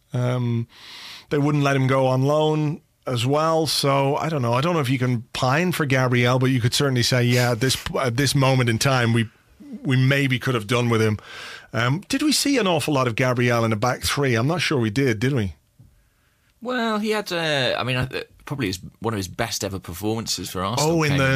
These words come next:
Speaker 2: that back three, and that was
Speaker 1: semi-final.
Speaker 2: against Man City.
Speaker 1: Yeah.
Speaker 2: Yeah. I think he played on the right-hand side of the back three in that game, and he was, uh, outstanding on that day.
Speaker 1: Yeah.
Speaker 2: But, um, I mean, that's a relatively anomalous performance, to be, to be honest, during the last two years of his Arsenal career. I don't think we should get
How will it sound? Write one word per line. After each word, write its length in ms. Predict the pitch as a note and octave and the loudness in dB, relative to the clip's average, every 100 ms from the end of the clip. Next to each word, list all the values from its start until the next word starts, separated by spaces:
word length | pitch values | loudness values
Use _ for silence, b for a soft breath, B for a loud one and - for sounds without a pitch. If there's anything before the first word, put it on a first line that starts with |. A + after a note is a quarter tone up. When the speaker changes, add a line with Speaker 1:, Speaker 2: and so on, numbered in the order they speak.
| C3 | 0
Speaker 2:
that 60 | B2 | 0
back 100 | - | 0
three, 80 | |
and 80 | C#3+ | 0
that 40 | C3+ | 0
was 100 | - | 0
Speaker 1:
semi-final. 300 | D3 D#3 A2 | 0 0 0
Speaker 2:
against 360 | G2+ D#2+ - | -2 -4 -4
Man 160 | G2 F#2+ | -4 -2
City. 480 | - A#2+ - F2+ E2+ - | -2 -2 -2 -4 -4 0
Speaker 1:
Yeah. 120 | C#3 D3+ | 2 2
Speaker 2:
Yeah. 220 | C3 F2+ F2+ B B B B - | 0 -2 -6 B B B B -12
I 60 | |
think 120 | G#2+ | -8
he 60 | G#2+ | -6
played 240 | - G#2 | -2 -2
on 80 | F#2+ | -2
the 60 | F#2 | -2
right-hand 360 | G2+ E2+ G2 | -2 -2 -4
side 440 | - G2+ G2 F2+ - | -4 -2 -2 -4 -8
of 100 | F2+ | -8
the 60 | F2 | -6
back 160 | G2 | -8
three 200 | - G2 | -6 -6
in 60 | F2+ | -4
that 140 | F2 | -6
game, 240 | - F#2 F2+ | -6 -6 -6
and 100 | F2+ | -6
he 80 | F#2 | -6
was, 300 | E2+ - - B B B - | -6 -8 -10 B B B -8
uh, 340 | F2+ F2 E2+ - | -6 -6 -8 -8
outstanding 580 | - F2+ - D3 C#3+ F#2+ | -6 -4 -4 -2 -2 -2
on 140 | F2 F#2+ | -4 -4
that 200 | A2+ - | -6 -8
day. 320 | F2 D#2 - B | -10 -10 -12 B
Speaker 1:
Yeah. 240 | C3+ C3+ G#2 | 0 0 0
Speaker 2:
But, 120 | F2+ | -2
um, 440 | F2+ F2+ F2+ F2 - _ _ _ _ - - | -2 -2 -2 -4 -10 _ _ _ _ -20 -8
I 60 | D#3 | -6
mean, 120 | F3+ | -4
that's 180 | C#3 D3 | -4 -2
a 60 | |
relatively 540 | C3 C3+ B2+ - G2 F#2+ | 0 0 0 -2 -2 -2
anomalous 400 | G2 G2+ G#2 - | -2 -2 -2 -6
performance, 540 | F2 - F2+ E2 E2 | -8 -10 -8 -6 -6
to 220 | - - | -8 -10
be, 100 | F#2 | -8
to 140 | G#2 A#2+ | -4 -2
be 120 | B2 | 0
honest, 380 | B2+ G2 F2+ - | -2 -4 -4 -4
during 300 | G2+ F#2+ F2 | -4 -2 -4
the 80 | F#2 | -2
last 240 | F2 - | -2 -4
two 120 | F#2+ | -4
years 200 | E2+ E2+ | -4 -4
of 60 | E2+ | -6
his 100 | E2+ | -4
Arsenal 300 | D2 - - | -4 -6 -10
career. 260 | - D#2+ | -8 -4
I 60 | E2+ | -4
don't 180 | B2+ C3 | -4 -4
think 100 | F2 | -4
we 80 | - | -4
should 220 | F#2+ F2 | -4 -4
get 280 | G#2 F2+ | -6 -6